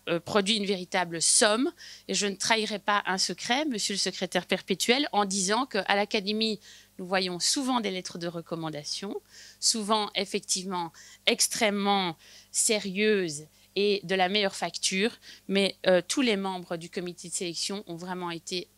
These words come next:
impressionnés, éblouis par les lettres de recommandation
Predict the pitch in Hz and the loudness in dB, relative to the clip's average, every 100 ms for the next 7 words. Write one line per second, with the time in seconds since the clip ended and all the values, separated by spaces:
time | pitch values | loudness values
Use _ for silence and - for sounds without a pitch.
0 | _ _ _ _ _ _ _ _ 226 233 | _ _ _ _ _ _ _ _ 0 0
1 | - 214 - 185 160 165 - 220 196 190 | -2 -2 -2 -4 -6 -10 -4 -2 -2 -4
2 | 165 160 - _ - 190 180 185 180 196 | -6 -10 -14 _ -2 0 0 0 2 0
3 | - 175 175 175 - 165 156 151 - 165 | 0 -4 -4 -4 -4 -2 -4 -2 -4 -6